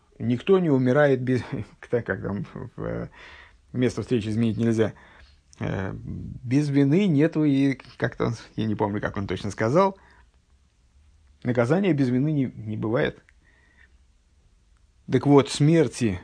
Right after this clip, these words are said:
без греха не бывает. Издо зихер,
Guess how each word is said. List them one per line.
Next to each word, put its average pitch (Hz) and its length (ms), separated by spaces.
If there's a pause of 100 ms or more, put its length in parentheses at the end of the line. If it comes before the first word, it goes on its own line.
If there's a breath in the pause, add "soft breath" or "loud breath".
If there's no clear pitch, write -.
(120)
без 131 360
греха 123 640 (220)
не 131 220
бывает. 117 640 (300)
Издо 113 680
зихер, 143 680